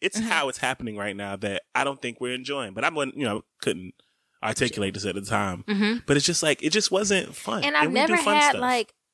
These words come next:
Speaker 2: lubrication problems. I apologize to T M I, but y'all know that we don't really care.
Speaker 1: You don't
Speaker 2: But
Speaker 1: give a
Speaker 2: I
Speaker 1: fuck.
Speaker 2: do care.
Speaker 1: I don't know why you apologizing.
Speaker 2: Um,
Speaker 1: Go ahead.
Speaker 2: because,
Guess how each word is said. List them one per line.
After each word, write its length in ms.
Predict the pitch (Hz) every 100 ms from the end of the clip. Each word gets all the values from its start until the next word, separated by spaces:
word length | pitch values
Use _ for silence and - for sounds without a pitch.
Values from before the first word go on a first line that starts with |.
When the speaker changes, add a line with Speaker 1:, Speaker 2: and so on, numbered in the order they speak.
| -
Speaker 2:
lubrication 480 | 214 262 214 220 190
problems. 360 | 165 147 180 -
I 240 | 190 185 185 - _
apologize 400 | 165 202 190 175
to 120 | 175 -
T 160 | 175
M 100 | 165
I, 220 | 165 165
but 140 | 151 -
y'all 120 | 165
know 380 | 165 160 160 160
that 380 | 147 147 139 - -
we 100 | 185
don't 200 | 175 151
really 240 | 165 170 151
care. 180 | 190 165
Speaker 1:
You 60 |
don't 180 | 151 160
Speaker 2:
But 80 | 202
Speaker 1:
give 100 | 202
a 40 |
Speaker 2:
I 60 | 214
Speaker 1:
fuck. 120 | 262
Speaker 2:
do 100 | 403
care. 160 | 330 277
Speaker 1:
I 40 | 139
don't 80 |
know 60 | 135
why 100 | 123
you 100 | 120
apologizing. 480 | 117 110 107 104 101
Speaker 2:
Um, 0 |
Speaker 1:
Go 60 | 285
ahead. 320 | 262 247 240
Speaker 2:
because, 840 | 254 247 277 269 262 254 240 -